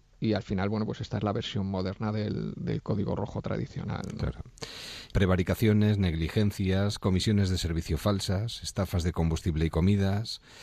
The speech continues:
Speaker 2: ¿Se podría
Speaker 1: Sí.
Speaker 2: hablar de mucho más?
Speaker 1: Sí, desde luego, podríamos
Speaker 2: ¿Sí?
Speaker 1: escribir una enciclopedia con muchísimos tomos de lo que pasa en, en el mundo militar, además por
Speaker 2: Qué
Speaker 1: una
Speaker 2: horror.
Speaker 1: cuestión muy sencilla, ¿no? Porque en el mundo militar no hemos implementado las ideas ilustradas del siglo dieciocho, tan sencillo <laughs> como,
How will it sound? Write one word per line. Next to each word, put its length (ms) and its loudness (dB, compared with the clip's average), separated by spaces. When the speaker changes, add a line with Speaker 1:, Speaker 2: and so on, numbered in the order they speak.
Speaker 2:
¿Se 220 -2
podría 200 2
Speaker 1:
Sí. 60 4
Speaker 2:
hablar 200 4
de 120 4
mucho 400 4
más? 520 -2
Speaker 1:
Sí, 260 4
desde 240 2
luego, 200 0
podríamos 400 0
Speaker 2:
¿Sí? 60 0
Speaker 1:
escribir 1300 0
una 200 0
enciclopedia 640 -2
con 200 0
muchísimos 640 -4
tomos 260 -4
de 80 0
lo 100 -2
que 120 -6
pasa 420 -2
en, 440 -2
en 140 -2
el 60 0
mundo 220 0
militar, 320 2
además 240 -2
por 160 -4
Speaker 2:
Qué 40 0
Speaker 1:
una 100 -2
Speaker 2:
horror. 80 -2
Speaker 1:
cuestión 360 0
muy 120 -2
sencilla, 600 -2
¿no? 160 -4
Porque 180 -2
en 60 2
el 60 0
mundo 180 -2
militar 360 0
no 100 2
hemos 200 -2
implementado 680 0
las 380 -4
ideas 340 -4
ilustradas 460 -2
del 120 -2
siglo 220 -4
dieciocho, 440 -4
tan 160 -2
sencillo 440 -2
<laughs> 0 -
como, 240 2